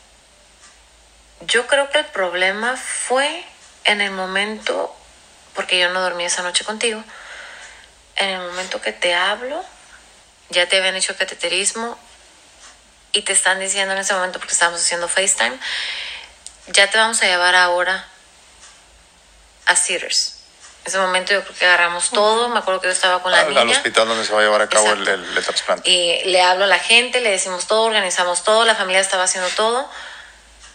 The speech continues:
Speaker 1: Eh, yo creo que lo que me dolió mucho es también ver a mi hija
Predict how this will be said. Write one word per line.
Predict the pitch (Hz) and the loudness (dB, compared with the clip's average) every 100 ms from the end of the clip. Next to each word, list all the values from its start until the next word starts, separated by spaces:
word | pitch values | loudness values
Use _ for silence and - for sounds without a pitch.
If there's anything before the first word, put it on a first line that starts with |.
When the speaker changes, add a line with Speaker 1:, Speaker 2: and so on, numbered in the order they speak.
| - - - - _ _ _ _ - | -20 -20 -20 -20 _ _ _ _ -4
Speaker 1:
Eh, | 185 180 170 165 - - - - - - - - - | -2 0 -2 -4 -6 -14 -20 -20 -20 -20 -20 -20 -4
yo | 208 214 | 0 0
creo | 240 | 2
que | 262 | 2
lo | 277 | 2
que | 277 | 2
me | 208 | 2
dolió | 180 180 196 | 2 2 -2
mucho | 214 226 247 | -2 0 0
es | 220 - | 0 2
también | 214 202 196 196 | 0 0 -4 0
ver | 190 196 | 2 4
a | 208 | 2
mi | 196 170 | -2 -6
hija | - | -6